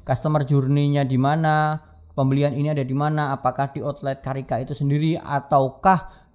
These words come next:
akan ditaruh di toko oleh-oleh, dan lain-lain. Itu kita riset semua. Nah, disinilah kemudian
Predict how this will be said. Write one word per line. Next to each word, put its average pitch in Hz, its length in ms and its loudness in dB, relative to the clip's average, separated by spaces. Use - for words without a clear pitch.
akan 147 400 0
ditaruh 135 400 -2
di 135 320 -6
toko 131 400 -2
oleh-oleh, 147 800 2
dan 175 160 4
lain-lain. 135 320 0
Itu - 240 -4
kita 165 240 0
riset 147 240 -8
semua. 110 560 -4
Nah, 120 160 2
disinilah 139 640 0
kemudian 151 680 -2